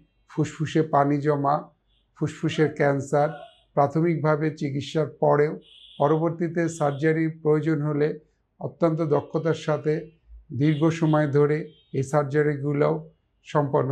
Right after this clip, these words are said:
করে থাকি। খাদ্যনালী ক্যান্সার নিয়মিত চিকিৎসাও এই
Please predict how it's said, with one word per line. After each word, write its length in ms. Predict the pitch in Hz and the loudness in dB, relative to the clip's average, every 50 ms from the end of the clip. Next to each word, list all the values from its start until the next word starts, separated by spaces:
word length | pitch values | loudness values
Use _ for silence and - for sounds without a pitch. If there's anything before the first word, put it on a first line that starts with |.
| 131 135 | -2 -2
করে 160 | 135 123 120 107 - | -2 -2 -2 -2 -4
থাকি। 260 | 123 110 - - - 110 - _ _ _ _ _ _ _ _ _ - | -8 -8 -8 -10 -14 -14 -16 _ _ _ _ _ _ _ _ _ -4
খাদ্যনালী 520 | 143 135 135 135 156 151 156 147 147 147 139 - | -2 -2 2 2 2 4 4 2 2 0 -2 0
ক্যান্সার 480 | 160 143 143 131 - - 156 147 151 156 165 _ _ _ _ _ _ _ _ _ | 0 0 0 -2 -4 -2 -2 -2 -2 -2 -6 _ _ _ _ _ _ _ _ _
নিয়মিত 460 | - 139 135 151 160 170 170 165 165 165 160 165 | -6 -2 0 2 4 4 4 4 2 2 -2 -2
চিকিৎসাও 540 | 165 151 135 156 135 - - 160 151 151 165 170 - - _ _ _ _ - | -2 -2 -2 -2 -4 -2 0 2 2 2 2 -2 -6 -14 _ _ _ _ -2
এই 160 | 135 135 135 | 0 0 2